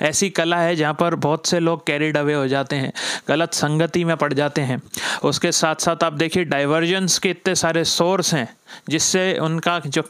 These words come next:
character है उस पे लालछन लग जाता है, especially present scenario में। लेकिन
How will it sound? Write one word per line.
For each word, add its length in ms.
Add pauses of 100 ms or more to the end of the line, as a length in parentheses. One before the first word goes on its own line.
character 520
है 140 (300)
उस 220
पे 280 (200)
लालछन 420
लग 200
जाता 300
है, 120
especially 540 (100)
present 380
scenario 480
में। 120 (440)
लेकिन 440